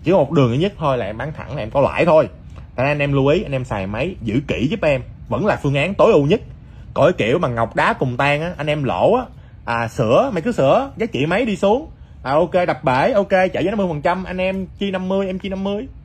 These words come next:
Thì ok, cái đó em chịu. Khi mà cái chính sách này em triển khai ra mà thiệt hại quá lớn cửa hàng á, thì chắc em phải cập nhật bản beta hay bản vá gì đó. Đó là trong tương lai thôi. Còn em nói thật, cái lòng tin của em đối với anh em hiện giờ rất là lớn.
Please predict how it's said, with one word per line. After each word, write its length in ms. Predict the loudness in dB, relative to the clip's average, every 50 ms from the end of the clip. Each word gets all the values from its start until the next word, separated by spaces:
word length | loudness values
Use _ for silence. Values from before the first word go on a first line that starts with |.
| -20 -20 -20 -20 -20 -20 -20 -18 -6
Thì 120 | -4 0 2
ok, 200 | 2 2 4 2
cái 160 | 2 2 2
đó 60 | 2
em 280 | 2 0 0 -2 -2 -2
chịu. 300 | 0 2 2 2 2 -2 -6 -14 -20 -20 -20 -20 -20 -6 2
Khi 200 | 2 4 4 4
mà 300 | 0 0 0 -2 -2 -6 -10 -18 -20 -20 -8 -8
cái 100 | -4 -4
chính 140 | -4 -2
sách 160 | -2 -2 -2 0
này 100 | -2 -2
em 120 | -2 -2
triển 240 | -2 -4 -4 -4 -2
khai 240 | -4 -2 -2 0 0
ra 320 | 0 -2 -2 -4 -6 -8 -10 -12
mà 460 | -12 -10 -10 -8 -8 -8 -8 -8 -10 -10
thiệt 200 | -8 -8 -8 -8 -8
hại 220 | -14 -12 -10 -8 -4
quá 160 | -2 0 2
lớn 220 | 2 2 2 2 0
cửa 100 | -4 -4
hàng 260 | -4 -4 -4 -4 -6
á, 80 | -8 -10 -10 -10
thì 120 | -10 -10 -10 -8 -8
chắc 160 | -8 -8 -6
em 280 | -6 -6 -6 -6 -8
phải 320 | -10 -12 -16 -12 -8 -8 -6
cập 240 | -6 -6 -10 -8 -8
nhật 160 | -8 -8 -10 -10 -12 -12
bản 420 | -10 -10 -8 -10 -10 -8 -4 -2
beta 440 | -2 -2 0 0 0 2 2 2 2
hay 160 | 0 0 -2
bản 200 | -2 -4 -4 -2
vá 240 | 0 0 2 2 2 0
gì 60 | -2
đó. 80 | -2 -4 -8 -14 -16 -18 -18 -18 -20 -20 -18 -10 0
Đó 80 | 0 0
là 60 | 2
trong 220 | 2 0 0 2
tương 180 | 2 2 4 4
lai 220 | 4 4 4 2
thôi. 140 | 2 2 0 -2 -6 -16 -20 -20 -20 -20 -20 -20 -20 -20 -20 -8 -4
Còn 120 | -2 0
em 100 | 2 2
nói 80 | 2 2
thật, 160 | 2 2 -2 -2 -6 -16 -20 -20 -14 -4
cái 80 | 0 2
lòng 180 | 2 2 2 2
tin 260 | 2 2 2 0 -2
của 100 | 0 2
em 240 | 2 2 0 2 0
đối 100 | 0 0
với 60 | 0
anh 80 | -2
em 120 | -4 -6 -6
hiện 120 | -6 -4
giờ 80 | -4 -4
rất 100 | -2 -2
là 60 | 0
lớn. 280 | 2 4 2 2 2